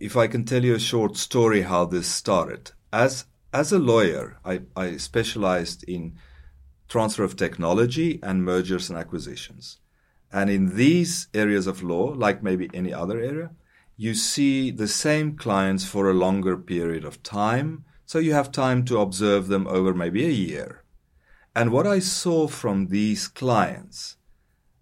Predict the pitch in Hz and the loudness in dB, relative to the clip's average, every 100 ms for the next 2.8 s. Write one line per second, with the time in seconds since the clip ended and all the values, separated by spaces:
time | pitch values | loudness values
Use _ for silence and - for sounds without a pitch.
0 | _ _ - 101 - - - - - _ | _ _ -6 -6 -6 -14 -16 -18 -20 _
1 | _ _ - 101 156 190 180 135 - 123 | _ _ -6 4 6 8 6 2 0 0
2 | 117 - 147 156 - 76 73 | 0 0 0 0 -2 -6 -8